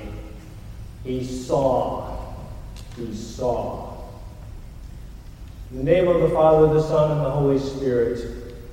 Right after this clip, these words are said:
Amen. This meditation today has to do with living in our community and all of what that means, like drums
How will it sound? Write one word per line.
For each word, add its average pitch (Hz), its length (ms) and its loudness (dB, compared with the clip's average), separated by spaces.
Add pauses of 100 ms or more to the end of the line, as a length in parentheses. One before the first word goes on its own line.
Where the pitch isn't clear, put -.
(260)
Amen. 107 600 -4 (2750)
This 151 300 4
meditation 170 680 6
today 143 500 4
has 151 340 4
to 143 140 0
do 156 120 8
with 143 280 2
living 156 520 4
in 139 100 0
our 139 320 0
community 156 1120 0 (960)
and 123 140 0
all 147 420 4
of 123 60 -2
what 135 240 4
that 135 260 4
means, - 580 0 (260)
like 135 260 2 (600)
drums 131 540 4